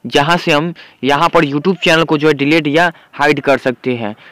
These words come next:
तो इसके लिए आपको क्या करना पड़ेगा, सबसे पहले आपको Chrome ब्राउज़र को ओपन कर लेना है। तो चलिए मैं Chrome ब्राउज़र को ओपन कर लेता हूँ।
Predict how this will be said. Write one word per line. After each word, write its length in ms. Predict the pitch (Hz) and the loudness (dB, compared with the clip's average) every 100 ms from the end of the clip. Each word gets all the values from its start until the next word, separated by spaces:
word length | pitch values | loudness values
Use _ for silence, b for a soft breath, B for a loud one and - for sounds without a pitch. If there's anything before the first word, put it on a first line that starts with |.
| B | B
तो 80 | 160 | -6
इसके 420 | 151 156 - 190 | -2 -2 -2 0
लिए 160 | 196 196 | 2 2
आपको 280 | 185 190 185 | 2 2 0
क्या 220 | - 175 | 2 0
करना 240 | 175 180 185 | 2 0 2
पड़ेगा, 360 | 185 170 143 151 B B | 2 2 2 -2 B B
सबसे 320 | 156 151 - | -2 -2 -2
पहले 240 | 185 180 | 0 2
आपको 180 | 175 165 | 2 2
Chrome 280 | 175 165 165 | 0 2 2
ब्राउज़र 280 | 165 160 160 | 4 2 2
को 220 | - 180 B B | 2 0 B B
ओपन 280 | - 139 165 | -2 2 2
कर 180 | 143 135 | 2 2
लेना 200 | 123 113 | 2 0
है। 160 | 110 104 b b | -4 -8 b b
तो 60 | 160 | -2
चलिए 300 | 180 180 214 | 2 4 4
मैं 120 | 202 | 2
Chrome 260 | - 175 175 | 2 0 2
ब्राउज़र 280 | 175 170 | 2 2
को 100 | 175 - | 0 0
ओपन 300 | 135 156 139 | -2 0 0
कर 140 | 139 | 0
लेता 240 | 123 110 | 0 0
हूँ। 200 | 113 104 | -2 -4